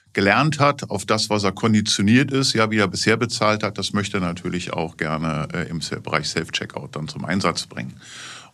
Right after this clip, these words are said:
Und, ähm, wir haben ja, äh, Händler, die mit uns, äh, im Bereich des Lastschriftverfahrens, bei uns heißt das Revolve, zusammenarbeiten. Und, äh,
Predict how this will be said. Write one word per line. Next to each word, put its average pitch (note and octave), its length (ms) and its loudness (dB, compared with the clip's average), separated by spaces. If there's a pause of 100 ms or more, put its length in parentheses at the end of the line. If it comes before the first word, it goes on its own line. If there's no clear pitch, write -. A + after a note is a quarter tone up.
Und, F#2 580 0
ähm, F2 400 0
wir G2 140 -2
haben A#2 120 4
ja, G2 280 2
äh, G2 180 0
Händler, G#2+ 420 4
die G#2+ 140 2
mit F#2+ 140 2
uns, G2+ 480 0
äh, F2+ 340 4
im F2+ 160 0
Bereich F2 240 -2
des - 180 -4
Lastschriftverfahrens, A#2 840 0
bei - 100 -6
uns F#2 200 -2
heißt F2+ 200 -2
das E2 200 -4
Revolve, E2+ 340 0
zusammenarbeiten. A#2 960 2 (460)
Und, F#2+ 480 0
äh, F#2 240 4